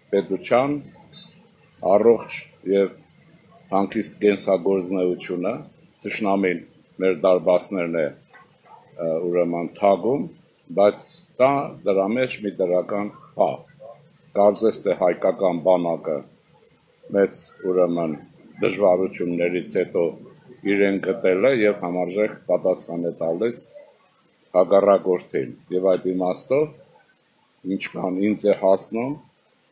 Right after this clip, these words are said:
ես իմ հորին շնորհակալությունն եմ հասնում, հայտնում ռազմական գործի կազմակերպիչներին, զինվորականներին,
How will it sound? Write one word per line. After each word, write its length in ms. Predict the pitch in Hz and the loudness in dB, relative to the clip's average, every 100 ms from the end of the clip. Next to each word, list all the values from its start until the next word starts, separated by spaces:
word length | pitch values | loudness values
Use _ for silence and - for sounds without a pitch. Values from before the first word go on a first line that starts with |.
| _ _ - | _ _ 0
ես 260 | 95 98 107 | 0 2 0
իմ 100 | 101 90 - _ 101 | -2 -2 -12 _ 2
հորին 260 | 104 104 - | 2 0 -2
շնորհակալությունն 1040 | 98 98 95 92 87 87 87 - 90 90 85 | -2 2 2 2 2 0 -2 -4 -6 -4 -4
եմ 100 | 82 | -4
հասնում, 420 | 82 - - 131 143 - _ _ - | -4 -4 -6 -8 -8 -16 _ _ 0
հայտնում 460 | 90 90 110 139 202 _ _ _ _ - 101 | 0 0 -4 -6 -8 _ _ _ _ -2 4
ռազմական 680 | 104 107 98 92 98 92 80 | 4 2 -2 -2 -4 -6 -2
գործի 420 | 92 98 - 90 87 - | 0 0 -2 -4 -4 -2
կազմակերպիչներին, 1500 | 95 92 101 92 85 90 85 92 87 - 90 87 95 123 135 - - - - _ - - | 0 0 0 -2 0 -2 -2 -4 -6 -4 -2 -2 -2 -4 -8 -16 -20 -20 -20 _ -14 -6
զինվորականներին, 1300 | 107 110 101 98 95 90 90 92 90 90 90 117 147 | -2 2 4 6 4 4 0 0 2 2 2 -2 -4